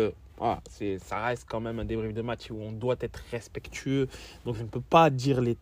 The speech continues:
termes qu'il a indiqués, puisqu'en soi, ils sont assez irrespectueux envers la Gambie. Je, je comprends là où il,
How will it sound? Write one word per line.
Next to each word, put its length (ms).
termes 380
qu'il 260
a 120
indiqués, 420
puisqu'en 360
soi, 200
ils 40
sont 160
assez 300
irrespectueux 800
envers 300
la 160
Gambie. 400
Je, 80
je 180
comprends 440
là 180
où 100
il, 180